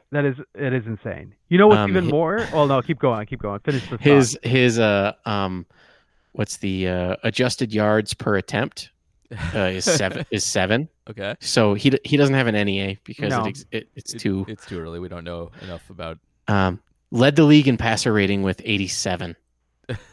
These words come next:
Speaker 3: Although
Speaker 1: It was
Speaker 2: So
Speaker 1: not a passing league.
Speaker 3: Yeah.
Speaker 2: <laughs> So I'm, I'm, I'm looking at the, the nineteen, the nineteen forty-two N F L statistics just to see what the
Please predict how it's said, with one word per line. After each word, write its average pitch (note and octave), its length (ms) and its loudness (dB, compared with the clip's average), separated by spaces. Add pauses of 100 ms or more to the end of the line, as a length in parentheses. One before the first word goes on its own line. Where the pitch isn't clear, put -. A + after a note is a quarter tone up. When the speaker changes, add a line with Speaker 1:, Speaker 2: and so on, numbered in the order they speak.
(680)
Speaker 3:
Although A#2 180 -4
Speaker 1:
It E4+ 80 -4
was E4+ 140 2
Speaker 2:
So A#3 200 6
Speaker 1:
not B3+ 180 6
a A3 60 4
passing F#3+ 420 2
league. C#3 300 -2
Speaker 3:
Yeah. G2+ 180 -4 (120)
Speaker 2:
<laughs> - 120 0
So A#2+ 180 4
I'm, B2 260 2
I'm, A#2+ 320 -2
I'm A2 200 -2
looking A#2+ 360 -2
at G#2+ 120 -4
the, G2 240 -2 (460)
the A2 200 0
nineteen, A2 840 -2 (380)
the G#2 100 -4
nineteen A2 380 0
forty-two G#2+ 600 0
N G2+ 140 -2
F G2 160 -2
L G2 160 2
statistics - 840 -8 (760)
just G#2+ 220 -4
to G2 60 -2
see G2+ 240 -2
what F#2+ 220 -2
the F#2 340 -4